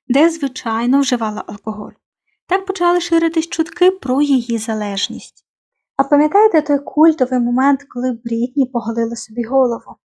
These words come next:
Так, всі ми тоді знову почали говорити про її психічне здоров'я, тому що це виглядало, погодьтесь, досить дивно. Однак після прочитання автобіографії, в якій сама Брітні зазначає, що це був лише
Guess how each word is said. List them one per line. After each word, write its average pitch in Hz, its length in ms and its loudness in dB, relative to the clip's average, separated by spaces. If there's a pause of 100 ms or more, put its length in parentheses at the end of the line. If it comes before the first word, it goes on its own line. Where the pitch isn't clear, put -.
(720)
Так, 277 320 4
всі - 160 -2
ми 262 100 2
тоді 262 460 -2
знову 233 600 2
почали 220 320 -6
говорити 220 500 -10
про 226 100 -6
її 220 80 -8
психічне - 680 -10
здоров'я, 233 580 2
тому 240 280 -2
що - 220 -10 (520)
це 330 200 4
виглядало, 294 500 2
погодьтесь, 277 720 -4 (280)
досить 240 420 -4
дивно. 302 440 0 (420)
Однак 294 340 6 (300)
після 311 220 0
прочитання 277 580 0
автобіографії, 254 1000 0 (440)
в - 20 4
якій 254 340 0
сама 247 420 2 (100)
Брітні 247 380 0
зазначає, 233 520 -4
що 240 220 -10
це 233 200 -6
був 247 220 -2
лише 247 540 -2